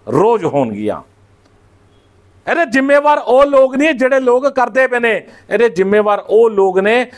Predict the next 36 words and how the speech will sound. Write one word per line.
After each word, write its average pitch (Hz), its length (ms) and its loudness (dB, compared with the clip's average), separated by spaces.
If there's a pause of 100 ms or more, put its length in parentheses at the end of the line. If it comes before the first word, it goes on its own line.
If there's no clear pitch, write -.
(180)
ਜਿਹੜੇ 220 320 -2
ਮਹਾਰਾਜ 202 380 -2
ਦਾ 220 100 0
ਸਰੂਪ 202 460 -2
ਰੱਖ 180 260 -4
ਕੇ 233 320 0 (240)
ਸਿਰਫ 202 300 -2
ਗੋਲਕਾਂ 175 500 -2
ਭਰਨ 135 280 -6
ਜੋਗੇ 110 280 -2
ਰਹਿ 98 160 0
ਗਏ 92 100 -6
ਨੇ, 78 160 -20 (1400)
ਕਿਉਂਕਿ 214 220 -2
ਉਹ 269 160 0
ਧਿਆਨ 240 280 0
ਨਹੀਂ 294 120 -2
ਦੇ 277 180 2
ਪਾ 240 180 0
ਰਹੇ, 262 220 0 (520)
ਨਾ 247 540 2
ਇੰਨਾ 254 280 2
ਖਰਚਾ 262 520 -4
ਕਰ 277 180 -2
ਪਾਉਂਦੇ 247 320 -2
ਨੇ 269 220 2 (400)
ਕਿ 240 160 2
ਅਸੀਂ 240 200 0
ਕੋਈ 247 160 0
ਦੋ 202 240 2
ਸੇਵਾਦਾਰ 214 560 0
ਰੱਖ 202 260 -2
ਲਈਏ, 208 380 0 (340)
ਜਿਹੜੇ 220 340 0
ਸੇਵਾਦਾਰ 202 600 0
ਉੱਥੇ 196 480 -2